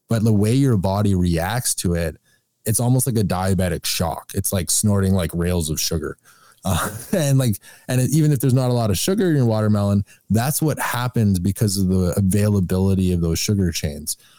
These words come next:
Whereas if you have something like a grapefruit,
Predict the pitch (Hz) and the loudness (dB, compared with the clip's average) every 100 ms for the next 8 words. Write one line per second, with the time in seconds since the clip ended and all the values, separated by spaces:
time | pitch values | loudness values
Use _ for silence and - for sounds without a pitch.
0 | _ _ - 117 107 104 113 110 117 123 | _ _ -4 0 0 0 0 0 0 0
1 | 117 113 104 90 85 80 110 127 - 92 | 2 2 2 0 -2 0 0 0 0 0
2 | 90 | 0